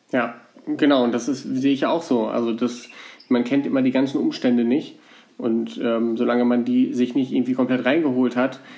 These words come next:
ist es halt ultra schwer, sich wirklich auch eine, eine konkrete Meinung darüber zu bilden. Und das, ich,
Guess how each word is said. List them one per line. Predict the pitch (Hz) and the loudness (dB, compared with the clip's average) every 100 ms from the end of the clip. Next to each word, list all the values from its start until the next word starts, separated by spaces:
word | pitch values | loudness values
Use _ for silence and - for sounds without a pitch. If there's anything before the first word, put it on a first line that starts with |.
| - | -6
ist | 123 120 | -4 -4
es | 117 | -2
halt | 123 | -2
ultra | - 143 143 | 0 0 0
schwer, | 131 139 131 | -2 0 2
sich | 127 120 | 0 0
wirklich | 127 135 | -2 0
auch | 127 | 0
eine, | 131 127 123 - - - - | 2 2 2 -4 -18 -20 -4
eine | 123 | -4
konkrete | 120 123 131 123 | -2 0 0 2
Meinung | 127 147 | 2 2
darüber | 117 110 110 | 2 0 -2
zu | 110 113 | -4 -2
bilden. | 107 107 | -2 0
Und | 110 | -2
das, | 107 110 - | -4 -6 -12
ich, | - - | -12 -12